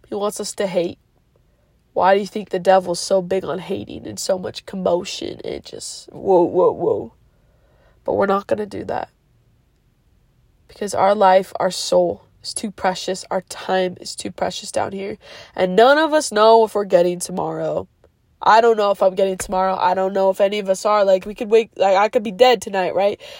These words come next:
We do not know. And that's okay.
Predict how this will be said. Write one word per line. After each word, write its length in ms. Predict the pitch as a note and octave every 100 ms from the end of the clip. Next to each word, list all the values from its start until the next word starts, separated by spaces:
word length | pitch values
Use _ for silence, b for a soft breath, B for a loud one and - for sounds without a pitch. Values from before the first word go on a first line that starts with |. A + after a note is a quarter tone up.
| B
We 160 | - A#3
do 380 | F3+ G3 B3+ B3
not 320 | A3 A#3 G#3
know. 440 | G3 A3 G#3 - _ _ _ _ _ _ _ _ _ _ _ _ _ _ _ _ _ _ _
And 100 | F3
that's 240 | F#3+ G3 A3+
okay. 420 | G#3+ A#3+ C#4